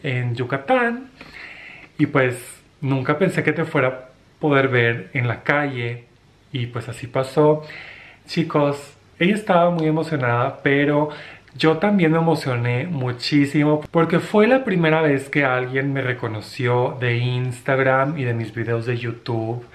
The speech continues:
Y aquí está la foto de Irene y yo. Sigo en contacto con ella, de repente nos escribimos ahí en Insta.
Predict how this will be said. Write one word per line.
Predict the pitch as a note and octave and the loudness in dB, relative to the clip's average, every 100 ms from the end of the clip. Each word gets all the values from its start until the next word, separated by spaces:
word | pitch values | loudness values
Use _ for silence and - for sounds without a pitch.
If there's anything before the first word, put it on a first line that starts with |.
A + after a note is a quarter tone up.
| - - - - - - - - | -18 -16 -16 -16 -18 -20 -20 -4
Y | E3 F3 F#3 F#3+ F#3+ G3 - - | 2 4 4 2 0 -6 -10 -12
aquí | C#3+ C3 | -8 -4
está | D#3+ F3 | 0 4
la | F3 | 4
foto | E3+ D3 D#3 D3+ | 4 0 2 2
de | C#3+ B2+ B2 B2+ C#3 - | 2 0 2 0 -6 -10
Irene | B2+ A#2+ B2+ C3+ C#3+ D3 D#3+ - | -4 0 2 2 0 0 -2 -6
y | C3+ A#2 | -8 -6
yo. | A#2+ F#3 F#3+ G3 F#3+ G3 - - - - - | 0 6 6 6 2 0 -12 -20 -20 -20 -20
Sigo | - F#3 G3+ | -4 2 2
en | G3+ | 2
contacto | E3 D3+ - - | 2 0 -2 -4
con | C#3 A#2+ | -2 0
ella, | A#2 A#2 A2+ A#2 B2 | 0 -2 0 2 2
de | B2+ | 0
repente | A#2 B2 A#2 - | -4 -4 -4 -4
nos | B2 B2 | -6 -6
escribimos | - A#2 A2+ A#2+ A#2+ D3 | -4 -4 -2 -4 -6 -6
ahí | A2+ A2+ | -6 -6
en | A#2 | -6
Insta. | D#3+ E3 E3 D#3 - D3+ D3 D#3 | -4 -2 -2 -4 -4 0 2 2